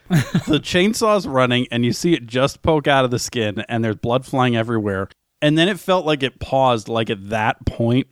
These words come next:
for a solid two or three seconds, when, like, you would imagine that once the chainsaw breached, it would have, like, just kept, continued on its trail. But it, like,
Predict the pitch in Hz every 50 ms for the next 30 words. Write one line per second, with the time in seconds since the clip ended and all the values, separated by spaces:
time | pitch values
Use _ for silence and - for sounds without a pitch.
0 | - - - - 120 120 120 117 117 117 - _ - - 123 113 - - 127 123
1 | 127 131 131 131 123 110 - - 123 117 117 - 127 120 113 - - 113 107 104
2 | 131 127 127 135 - - _ _ - 135 135 135 135 127 123 123 120 117 - -
3 | _ _ - 147 123 127 131 127 135 127 123 117 123 123 127 120 131 127 120 110
4 | 120 123 160 170 135 113 - 139 131 120 120 - 147 127 117 113 98 101 113 123
5 | 131 127 - - 117 110 113 113 113 110 107 107 - - - 104 - - _ _
6 | _ _ - - 131 120 - - - - 151 139 120 - 175 180 196 196 185 180
7 | 185 196 175 - - - - 202 190 139 110 104 104 131 143 143 156 151 135 117
8 | -